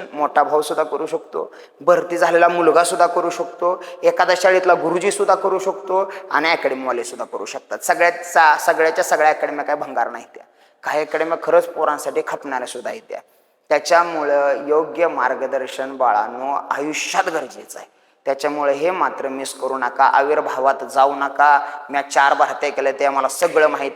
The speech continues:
आहे, मला अमुक पेपरचं माहीत आहे, मला तमुक जिल्ह्याचं माहीत आहे." राजा, तुला माहीत असून सुद्धा जर तू राहतोयस ना, तर तू कुणाला मार्गदर्शन करू नकोस. तुला मार्गदर्शनाची गरज आहे.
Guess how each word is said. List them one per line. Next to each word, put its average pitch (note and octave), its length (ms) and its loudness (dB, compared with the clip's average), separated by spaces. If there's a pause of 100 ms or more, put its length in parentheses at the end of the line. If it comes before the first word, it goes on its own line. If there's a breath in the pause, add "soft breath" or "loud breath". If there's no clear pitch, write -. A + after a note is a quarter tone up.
आहे, C#3+ 160 -2
मला C3+ 360 2 (160)
अमुक F3 260 2
पेपरचं D3+ 520 -2
माहीत C#3+ 240 -6
आहे, C#3 80 -2
मला C#3 180 0 (140)
तमुक G3 260 0
जिल्ह्याचं D3+ 380 -4
माहीत C3 200 -10 (100)
आहे." - 100 -8 (460 loud breath)
राजा, C#3+ 360 6
तुला C#3+ 260 2
माहीत C#3+ 340 -2
असून D3+ 220 -2
सुद्धा C#3 260 0
जर C#3 180 -4
तू D#3 180 -4
राहतोयस F3+ 520 -2
ना, C#3+ 160 -2 (440 loud breath)
तर D#3 100 6
तू C#4+ 320 2
कुणाला G#3+ 320 4
मार्गदर्शन D#3+ 600 0
करू B2 220 -6
नकोस. F2 320 -10 (680)
तुला F3+ 240 4
मार्गदर्शनाची F3 800 2
गरज C3 340 -4
आहे. - 100 -4